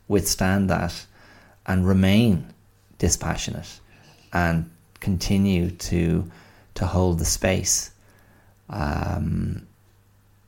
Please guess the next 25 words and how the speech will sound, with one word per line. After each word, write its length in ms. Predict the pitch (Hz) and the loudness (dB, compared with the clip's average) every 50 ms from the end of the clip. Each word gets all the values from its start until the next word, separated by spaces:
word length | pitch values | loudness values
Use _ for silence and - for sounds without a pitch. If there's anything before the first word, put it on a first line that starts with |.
| _ _ _ _ _ _ _ _ - | _ _ _ _ _ _ _ _ -4
that's, 540 | - 92 90 - - - - - - - - _ - | -2 0 0 0 -2 -2 -2 -2 -4 -6 -10 _ 0
you 80 | - | 0
know, 80 | 104 85 | 0 2
that's 200 | 82 98 92 - | 2 0 -2 0
part 220 | - 101 101 90 | 0 2 2 2
of 60 | 87 82 | 2 0
the 60 | 82 | -2
training, 640 | - - 107 98 101 104 104 107 110 101 - - - | -2 0 0 2 2 4 2 2 0 0 -6 -10 -8
and 120 | - 90 95 | -4 0 0
I 100 | 90 90 | 0 2
think 420 | - - 87 85 82 - - - - - - - - - - - | 2 0 -2 -2 -2 -6 -12 -18 -20 -20 -20 -20 -20 -20 -16 -4
that 100 | - 104 | 0 4
that's 180 | 117 117 - - | 4 4 4 6
very 180 | 113 107 101 | 4 6 6
useful 560 | 92 92 98 127 135 - - - 98 90 87 - - - _ - | 6 4 4 4 2 2 0 0 -4 -4 -6 -12 -18 -20 _ -4
in, 340 | - 90 87 87 85 82 82 | 0 0 2 2 2 0 0
in 260 | - - 90 87 85 | 0 0 0 0 2
life 380 | 90 90 90 87 - - - - - | 2 2 0 0 -2 -6 -10 -8 -8
as 140 | 85 85 92 | -6 -4 -2
well. 420 | 87 92 95 98 87 80 - - - - - - - - - - - - - - - _ _ _ _ - | 0 0 0 0 -2 -4 -4 -8 -16 -20 -20 -20 -20 -20 -20 -20 -20 -20 -20 -20 -20 _ _ _ _ -4
Um, 580 | 85 82 80 80 82 85 85 87 85 95 - - - - | -2 0 0 0 0 -2 -2 -4 -6 -6 -8 -12 -18 -18
'cause 180 | - - - - | -14 -6 -4 -2
when 100 | 95 92 | -2 -2
conflict 880 | - - - 107 104 98 92 - 98 92 95 - - - - - - - _ _ _ _ _ | -2 -2 0 2 2 2 0 -2 -4 -4 -4 -6 -8 -12 -12 -12 -14 -20 _ _ _ _ _
arises, 880 | - 90 87 92 90 90 95 95 87 - - - 127 - - - - | -2 0 2 2 2 2 2 2 0 0 -2 -2 0 -2 -2 -4 -6